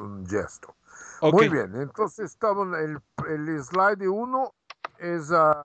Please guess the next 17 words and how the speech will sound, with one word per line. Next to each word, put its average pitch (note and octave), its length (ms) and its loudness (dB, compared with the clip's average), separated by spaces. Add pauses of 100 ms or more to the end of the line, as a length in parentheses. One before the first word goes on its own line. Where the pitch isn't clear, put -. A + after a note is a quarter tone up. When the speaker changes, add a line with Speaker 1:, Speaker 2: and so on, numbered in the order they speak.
Speaker 1:
la - 100 -20
presentación, B2 880 -20
el G#2 80 -20 (100)
título. F2+ 540 -20 (1080)
El, F#3+ 380 -14
ah, E3+ 560 -6
el E3 160 -14
slide D#3 320 -10 (220)
dos, - 440 -4 (720)
yo F#3+ 220 -6
hablo F#3+ 360 -4
del F3+ 220 -10
marco F3 420 -6
teórico F3 720 -8
con F3+ 260 -18
que E3+ 140 -18
trabajo. F#3 640 -8